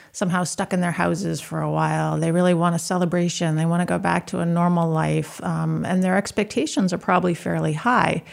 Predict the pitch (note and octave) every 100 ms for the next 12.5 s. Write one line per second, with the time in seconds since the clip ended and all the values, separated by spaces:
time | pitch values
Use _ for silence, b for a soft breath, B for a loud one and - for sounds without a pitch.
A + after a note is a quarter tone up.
0 | B B G3+ F#3+ A#3+ G3+ F#3 F3 F3 E3+
1 | E3+ E3+ - _ B B B G3+ F#3 F3+
2 | E3+ F3 E3 D#3+ - F3+ F#3 F#3 - -
3 | F3+ E3+ E3 D#3+ - - F3 G#3 F#3+ F3+
4 | D#3+ D#3+ F3 G3+ - F3+ F#3+ F#3 E3+ E3+
5 | - - E3+ E3+ D#3+ D3+ E3+ - _ F#3+
6 | F3 - D#3+ E3 D#3+ F3 A3+ A3+ - F3+
7 | E3 D#3+ D#3+ D#3+ D#3+ - B B B B
8 | F#3+ F#3 F#3 F3 F3 E3+ E3+ E3+ E3+ E3+
9 | E3+ E3+ F3+ - F#3 F3 E3 E3 - -
10 | - F#3 E3+ F3 F3+ G3 F#3 F3 F3 E3
11 | G#3 F3+ E3+ D#3+ F3 G3 G3+ - F#3 F3+
12 | F3 F3 E3+ E3+